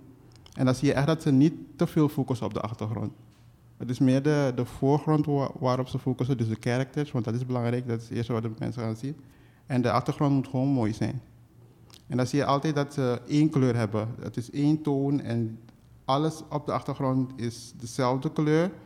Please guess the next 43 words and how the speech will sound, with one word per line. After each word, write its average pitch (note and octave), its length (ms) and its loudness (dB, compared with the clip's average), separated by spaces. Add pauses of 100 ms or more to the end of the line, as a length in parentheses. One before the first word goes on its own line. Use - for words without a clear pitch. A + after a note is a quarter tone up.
(120)
zodat B2 240 0
het B2+ 120 0
niet, C#3 160 2 (320)
ehm, B2 400 0 (200)
zodat C3+ 260 -2
het C3+ 120 -4
je B2 140 -2
aandacht B2+ 280 0
niet C#3+ 120 0
gaat - 180 -8
trekken, C#3 320 -4 (500)
maar B2 140 0
je A#2+ 80 0
kan B2 240 0
wel A#2+ 180 2
ernaar A2 240 0
kijken. - 380 -12 (920)
En A#2 100 -4
toen A#2+ 120 2
heb A#2+ 140 0
ik B2+ 100 -2 (360)
zo'n D#3 500 4
kleur D3 260 4
gepakt, - 580 -2
want A#2+ 280 0
het, A#2+ 120 -4 (140)
ik - 120 -12
vond A#2+ 140 0
het G#2+ 120 0
mooi. A#2+ 300 2 (1400)
En - 420 -4 (200)
het - 160 -10
wa-, A#2 200 0
het A#2 100 -10
was, G#2+ 400 -2 (560)
het C#3+ 140 -2
was F#3+ 120 4
gewoon D#3+ 240 2
perfect, D3+ 420 -2
een B2+ 100 -2
perfecte A2+ 280 -4
kleur. G#2+ 240 -4
Dus A#2 200 -6